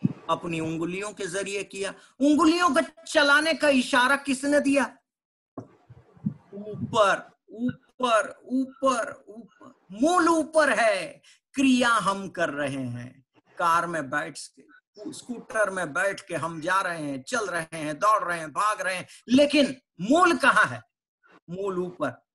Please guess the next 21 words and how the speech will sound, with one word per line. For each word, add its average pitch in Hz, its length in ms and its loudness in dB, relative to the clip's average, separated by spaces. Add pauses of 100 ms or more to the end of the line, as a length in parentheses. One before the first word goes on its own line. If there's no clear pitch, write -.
अपने 160 400 -2
ब्रेन 143 640 -6
के 131 220 -12
अंदर। 139 720 -14
विचार 214 500 -2
आया, 170 360 -2 (160)
ये 285 140 4
विचार 285 840 0
की 262 180 2
ही 254 100 2
ताकत 240 460 0
है 240 200 -2
जो 254 140 -8
पूरी 277 320 -2
दुनिया 285 380 0
में 247 140 0
इतनी 247 300 -10
सारी 214 320 -4
गतिविधियां 170 680 -6
हो 127 160 -6
रही, 113 200 -16